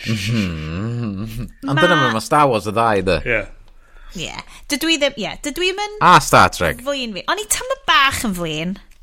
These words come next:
Speaker 2: Achos o'n i tyma bach yn flin yn y ffaith bod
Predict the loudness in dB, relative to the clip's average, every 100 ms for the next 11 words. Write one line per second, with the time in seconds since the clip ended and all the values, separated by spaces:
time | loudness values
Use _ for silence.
0 | -14 -14 -14 -14 -2 0 2 2 2 0
1 | 2 2 0 -2 -2 0 0 0 -2 -2
2 | -2 -6 2 4 4 2 -2 -8 -8 -10
3 | -12 -16 -10 -4 -2 0 0 -2 -4 -8
4 | -10 -14 -16 -16 -18 -20 -20 -20 -20 -20
5 | 0 6 6 6 2 0 -4